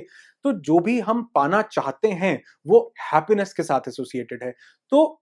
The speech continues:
जो भी विजुअलाइजेशन हमने किया है, उसके साथ सेम पर्टिकुलर इमोशंस को और फीलिंग्स को रिलीज कीजिए। जो हमारे विचार हैं, ये इलेक्ट्रिक इंपल्स क्रिएट करते हैं। जो हमारी फीलिंग्स हैं,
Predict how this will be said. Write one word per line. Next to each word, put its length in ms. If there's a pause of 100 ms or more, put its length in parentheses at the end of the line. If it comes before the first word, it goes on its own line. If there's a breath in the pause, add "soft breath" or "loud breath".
जो 180
भी 140
विजुअलाइजेशन 720
हमने 240
किया 220
है, 140
उसके 340
साथ 200 (500)
सेम 400 (720)
पर्टिकुलर 540
इमोशंस 460
को 100
और 80
फीलिंग्स 380
को 160
रिलीज 360
कीजिए। 420 (320 soft breath)
जो 220
हमारे 320
विचार 380
हैं, 240 (240 soft breath)
ये 200
इलेक्ट्रिक 420 (220)
इंपल्स 340
क्रिएट 300
करते 260
हैं। 80 (360 soft breath)
जो 160
हमारी 320
फीलिंग्स 520
हैं, 320